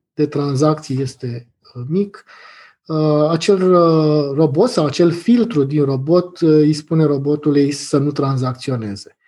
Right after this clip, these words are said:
De ce? Tocmai pentru că este riscant.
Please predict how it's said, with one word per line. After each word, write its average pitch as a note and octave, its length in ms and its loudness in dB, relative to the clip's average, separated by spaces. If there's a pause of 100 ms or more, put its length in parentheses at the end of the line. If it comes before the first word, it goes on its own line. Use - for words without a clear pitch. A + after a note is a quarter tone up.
(500)
De C#3 180 -4
ce? G#3+ 340 -2 (440)
Tocmai F#3 320 2
pentru E3 280 0
că D#3+ 420 2 (260)
este D#3+ 400 0
riscant. C#3 680 -4